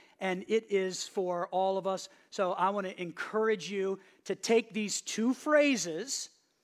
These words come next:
"Thank you" and "I love you," with the two applications, weekly worship and daily worship, and let's see what God can do in our hearts.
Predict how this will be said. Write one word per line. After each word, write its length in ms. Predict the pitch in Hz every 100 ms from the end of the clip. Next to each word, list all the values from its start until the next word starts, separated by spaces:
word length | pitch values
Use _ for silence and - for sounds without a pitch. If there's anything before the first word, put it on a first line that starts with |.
| _ _ -
"Thank 240 | 240 254
you" 100 | 285
and 80 | 294
"I 60 | 311
love 260 | 302 226
you," 260 | 175 180 247 _ _ _ -
with 200 | 214 -
the 60 |
two 240 | - - 262
applications, 840 | 254 277 285 302 262 - 151 160 - _ -
weekly 360 | 208 254 277
worship 540 | 277 277 269 294 285 - _ _ _ -
and 320 | 208 202 196 - 170
daily 300 | 226 247 247
worship, 500 | 233 226 247 214 _ _
and 120 | 180 185
let's 200 | 285 -
see 280 | 294 262
what 320 | 220 196 208 170
God 300 | 196 180 -
can 180 | 196
do 240 | 175 185 180
in 140 | 185 170
our 200 | 160 147
hearts. 500 | 160 143 - -